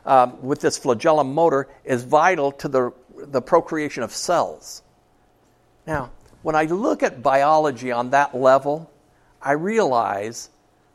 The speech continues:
there has to be somebody that designed that. That didn't just happen. And so, therefore, when I come to this thing about reading the Bible,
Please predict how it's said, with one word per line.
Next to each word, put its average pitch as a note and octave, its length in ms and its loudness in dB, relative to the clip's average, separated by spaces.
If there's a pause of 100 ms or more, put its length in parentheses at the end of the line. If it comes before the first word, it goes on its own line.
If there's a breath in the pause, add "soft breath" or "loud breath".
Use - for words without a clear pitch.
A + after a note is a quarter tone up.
(140)
there B2+ 120 -2
has G#3+ 420 -4
to B2 100 -8
be A2 140 -10
somebody B2+ 540 -8
that F#2+ 200 -14
designed B2 500 -8
that. - 260 -16 (420 soft breath)
That A3 180 -2
didn't F3+ 300 -2
just - 320 -8
happen. - 640 -14 (720 soft breath)
And D3 160 -6
so, E3+ 160 0
therefore, F3+ 580 0 (180 loud breath)
when C#3 140 -2
I C3+ 60 -2
come F3+ 320 -4
to F3 100 -4
this C#3 240 -4
thing D3 300 -8
about A2 320 -4
reading D3 300 -6
the A#2 80 -6
Bible, A2+ 440 -4